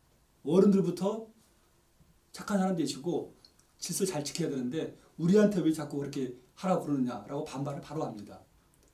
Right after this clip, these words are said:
그래서 저는 이제 세종실록을 보면서, 아, 인성에 대한 얘기, 인성교육은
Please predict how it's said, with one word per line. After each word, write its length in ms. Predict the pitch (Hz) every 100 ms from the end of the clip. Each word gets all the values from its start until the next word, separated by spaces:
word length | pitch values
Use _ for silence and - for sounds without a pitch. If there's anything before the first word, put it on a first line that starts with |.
| _ _ _ _ _ _
그래서 140 | 147 170
저는 140 | 170
이제 100 | 151
세종실록을 500 | - 202 196 190 180
보면서, 540 | 143 135 131 160 131 - - - _
아, 260 | 120 117 -
인성에 680 | 139 170 180 202 202 190 170
대한 300 | 165 160 147
얘기, 220 | 131 117
인성교육은 920 | 139 190 180 165 139 160 175 117 -